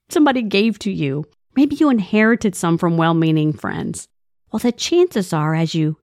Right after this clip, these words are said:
get working, you realize some tools just aren't helping you, but they're weighing you down. They don't fit right.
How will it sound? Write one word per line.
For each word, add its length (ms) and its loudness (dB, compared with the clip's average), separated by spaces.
get 200 -2
working, 640 -4
you 180 -10
realize 760 -6
some 380 -2
tools 440 -4
just 300 -6
aren't 280 0
helping 500 0
you, 380 -2
but 100 -10
they're 100 -2
weighing 440 0
you 100 -2
down. 480 -4
They 100 -8
don't 300 -6
fit 240 -2
right. 400 -8